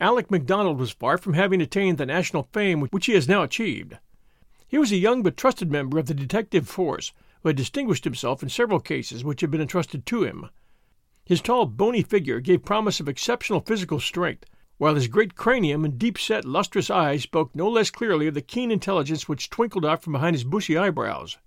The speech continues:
Twice already in his career had Holmes helped him to attain success, his own sole reward being the intellectual joy of the problem. For this reason, the affection and respect of the Scotchman for his amateur colleague were profound,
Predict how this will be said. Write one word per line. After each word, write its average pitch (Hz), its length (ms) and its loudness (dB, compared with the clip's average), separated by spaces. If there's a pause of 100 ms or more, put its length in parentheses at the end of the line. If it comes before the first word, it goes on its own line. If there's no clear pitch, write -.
(1160)
Twice 226 300 2
already 208 360 4
in 147 80 4
his 139 120 2
career 160 300 2
had 147 120 0
Holmes 170 300 0
helped 190 240 -2
him 147 120 -2
to 151 100 0
attain 160 320 -2
success, - 640 -4 (320)
his 147 180 -2
own 226 200 4
sole 185 260 2
reward 147 400 2
being 160 160 4
the 160 120 -2
intellectual 180 500 0
joy 147 220 2
of 131 100 0
the 127 80 -4
problem. 120 500 -6 (1120)
For 156 160 0
this 202 200 2
reason, 170 380 0
the 151 100 2
affection 165 420 -4
and 190 100 0
respect 151 400 -4
of 143 80 -2
the 139 80 -4
Scotchman 196 480 -2
for 170 160 -2
his 147 120 -2
amateur 180 440 0
colleague 151 400 -2
were 131 140 -4
profound, 131 640 -4